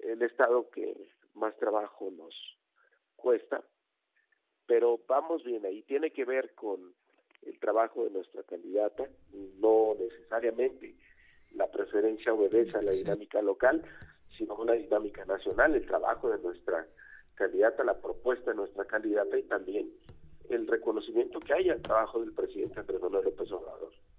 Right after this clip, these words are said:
Speaker 2: Oiga, ¿y para la composición del Congreso también piensan llevarse, eh, las dos terceras partes?
Speaker 1: Estamos haciendo un trabajo, te diría,
Speaker 2: Sí.
Speaker 1: Oscar Mario, eh, matemático.
Speaker 2: Ok.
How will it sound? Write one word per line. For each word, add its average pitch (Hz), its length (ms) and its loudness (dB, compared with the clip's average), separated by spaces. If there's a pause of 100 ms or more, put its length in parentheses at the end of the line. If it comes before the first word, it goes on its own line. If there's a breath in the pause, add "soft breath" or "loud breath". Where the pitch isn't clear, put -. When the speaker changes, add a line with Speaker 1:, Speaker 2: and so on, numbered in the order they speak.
(640 loud breath)
Speaker 2:
Oiga, 185 240 4
¿y 175 100 -2
para 175 180 2
la 170 120 4
composición 170 420 0
del 185 100 -2
Congreso 175 400 2
también 170 280 0
piensan 180 380 2
llevarse, 165 600 2 (460 soft breath)
eh, 151 380 0
las 143 160 -2
dos 170 160 0
terceras 170 360 0
partes? 175 600 -8 (680)
Speaker 1:
Estamos 208 400 4 (480)
haciendo 170 420 2
un 170 100 0
trabajo, 135 480 0
te - 120 -4
diría, 127 440 0 (300 soft breath)
Speaker 2:
Sí. 151 300 -6
Speaker 1:
Oscar 123 240 -4
Mario, 156 500 0 (560)
eh, 101 580 -8 (840 loud breath)
matemático. 127 760 2 (600 soft breath)
Speaker 2:
Ok. 143 160 -10